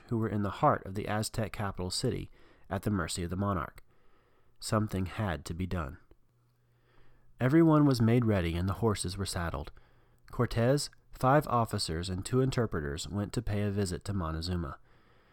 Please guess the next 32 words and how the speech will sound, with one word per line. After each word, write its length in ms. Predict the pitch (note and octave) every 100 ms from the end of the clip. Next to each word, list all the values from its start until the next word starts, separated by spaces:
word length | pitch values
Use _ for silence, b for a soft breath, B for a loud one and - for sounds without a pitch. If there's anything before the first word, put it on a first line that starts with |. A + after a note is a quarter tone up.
| b b b b G2+
Diaz 360 | A#2+ D3+ D#3+
claims 480 | - - A2 A#2 A#2
that 80 | F#2+
Montezuma 560 | G2 A2 B2+ A2 G#2
was 180 | A2+ G#2
a 60 | G2
little 300 | F2+ A#2 D3+
uneasy 440 | D3+ E3 F3 F#2
about 260 | E2 E2+ E2+
the 80 | F#2
reports 440 | F2+ - A#2+ -
of 80 | A2+
the 120 | A#2
attack 320 | A2 A#2 A2+
on 140 | A#2 G#2+
Veracruz, 600 | B2+ A#2 - B1+ - - b b b b b
but 120 | - C3+
didn't 240 | D#3+ F3+
suspect 480 | F#3 F#3 - G2+ -
anything 540 | A2+ G#2 - D2+ E2+ - _ -
once 320 | A#2 A#2+ A#2
Cortez 480 | - C3+ - G2 F#2
and 120 | G2
the 100 | G#2+
others 320 | E2+ E2 E2+
arrived. 520 | G#2 A#2 F2+ D#2+ - - b b b b b b b b
Once 340 | - A2 D#3+ D#3+
all 140 | D3+
the 80 | D3+
pleasantries 580 | C3+ B2+ A#2 A#2+ B2+ A#2+
were 160 | B2+
over, 380 | - F#2 C#2+ D2